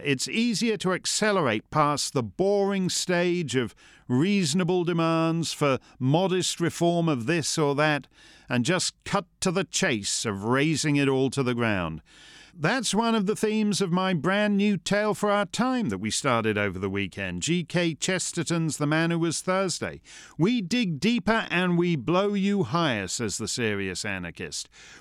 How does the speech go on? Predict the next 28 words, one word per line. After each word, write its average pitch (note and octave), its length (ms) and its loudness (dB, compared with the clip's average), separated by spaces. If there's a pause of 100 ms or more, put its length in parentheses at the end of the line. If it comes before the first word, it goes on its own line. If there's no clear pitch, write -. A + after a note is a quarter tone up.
"We D3 160 2
wish A3 400 2
to A3+ 160 0
deny G3+ 500 2
all A3 360 2
those G3+ 320 0
arbitrary F#3+ 640 0
distinctions D#3+ 720 -2
of G#2+ 120 -2
vice C3+ 440 -2
and D3+ 160 0
virtue, D3+ 500 0
honor D#3+ 280 2
and D3 140 -2
treachery, D#3+ 640 -2 (300)
upon D#3 320 2
which D#3 260 0
mere D3+ 460 2 (160)
rebels B2+ 760 0
base G#2+ 360 -2
themselves. A2 640 -4 (300)
The F3 100 -2
silly C4+ 320 0
sentimentalists B3 920 0
of E3+ 100 -2
the F#3+ 100 0
French A3 360 -2
Revolution G#3+ 640 0